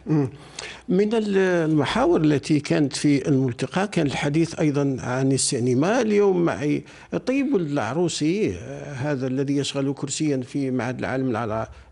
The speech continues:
العالم العربي، يتحدث عن رجل هو أب تقريبا السينما الجزائرية، هو روني فونتي.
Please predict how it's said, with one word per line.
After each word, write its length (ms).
العالم 380
العربي، 720
يتحدث 800
عن 540
رجل 500
هو 420
أب 500
تقريبا 440
السينما 460
الجزائرية، 640
هو 220
روني 380
فونتي. 420